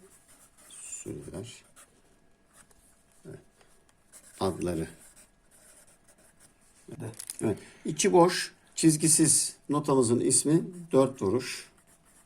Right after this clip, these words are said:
İçi boş çizgimizin, e, notamızın ismi,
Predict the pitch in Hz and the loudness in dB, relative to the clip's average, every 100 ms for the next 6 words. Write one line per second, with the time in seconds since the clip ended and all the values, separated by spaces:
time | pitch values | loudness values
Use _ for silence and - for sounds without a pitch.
0 | _ _ _ _ _ _ _ _ _ _ | _ _ _ _ _ _ _ _ _ _
1 | _ _ _ _ _ - - _ _ - | _ _ _ _ _ -20 -20 _ _ -20
2 | _ _ _ 294 - - 127 127 127 - | _ _ _ -16 -6 -4 2 2 2 -4
3 | - - _ _ _ _ _ _ - - | -12 -16 _ _ _ _ _ _ -8 -4
4 | 117 - 98 90 92 - 98 95 98 120 | -2 -2 -4 -4 -8 -8 -4 -4 -2 -2
5 | 117 98 90 80 - - - 98 131 | -2 -2 -2 -6 -6 -6 -4 -2 -4